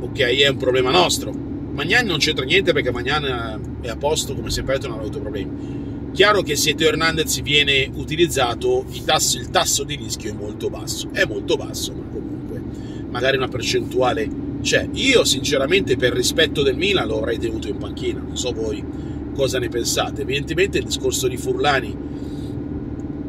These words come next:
e il contatto che c'è fra il Milan e la Francia non funziona così bene, ok? Soprattutto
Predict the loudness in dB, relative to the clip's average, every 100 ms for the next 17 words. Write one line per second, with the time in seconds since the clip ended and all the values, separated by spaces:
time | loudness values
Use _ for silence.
0 | -8 -8 -8 -6 -6 -2 0 0 0 2
1 | 2 2 0 0 4 2 2 -2 0 0
2 | 0 -2 -2 -2 -4 -4 -4 -2 -2 0
3 | -2 2 2 2 -2 4 6 6 2 -4
4 | -4 -4 0 2 2 -2 -8 -6 -6 -6
5 | -6 -8 -8 -8 -8 -6 -6 -6 -2 2
6 | 4 4 2 4 8 10 8